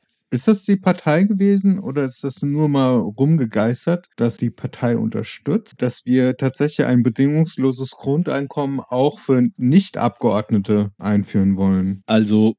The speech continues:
Speaker 2: wir stehen dazu und sagen Ja zum bedingungslosen Grundeinkommen.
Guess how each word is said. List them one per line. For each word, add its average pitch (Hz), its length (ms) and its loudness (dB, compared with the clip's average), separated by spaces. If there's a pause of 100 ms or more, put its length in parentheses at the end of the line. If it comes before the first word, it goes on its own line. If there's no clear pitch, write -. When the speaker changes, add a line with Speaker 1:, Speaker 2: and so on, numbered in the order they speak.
Speaker 2:
wir 110 340 2
stehen 165 360 4
dazu 151 420 2
und 113 260 2
sagen 113 380 2
Ja 107 480 -2 (260)
zum 123 240 2
bedingungslosen 120 800 2
Grundeinkommen. 104 540 0